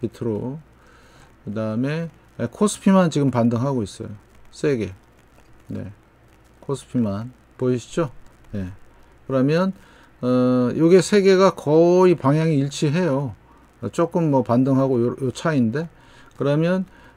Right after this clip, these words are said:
어, 이머징을 보면 내려가고 있고, 얘도 이제 호주 달러도 내려올 기미가 있고, 그죠? 음. 그러면, 아, 코스피는 좀 제한적으로 가지 않을까, 이런 생각을 해봅니다.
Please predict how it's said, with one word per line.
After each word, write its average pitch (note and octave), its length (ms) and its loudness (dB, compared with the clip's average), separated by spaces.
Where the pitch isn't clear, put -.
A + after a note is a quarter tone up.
어, A2+ 140 -2
이머징을 F#3 560 6
보면 C#3 420 2
내려가고 B2 480 2
있고, G2+ 520 -8
얘도 D#3+ 300 2
이제 C3 140 2
호주 E3+ 260 0
달러도 C#3+ 400 2
내려올 C3+ 380 2
기미가 C3+ 420 2
있고, C3+ 460 -4
그죠? E3+ 280 -6
음. F#2+ 200 -6
그러면, C#3+ 480 0
아, B2+ 120 -2
코스피는 F3 520 -2
좀 D3+ 160 0
제한적으로 D3+ 520 2
가지 A#2 240 -2
않을까, A#2+ 600 -4
이런 B2 180 -2
생각을 B2+ 380 0
해봅니다. B2 580 -4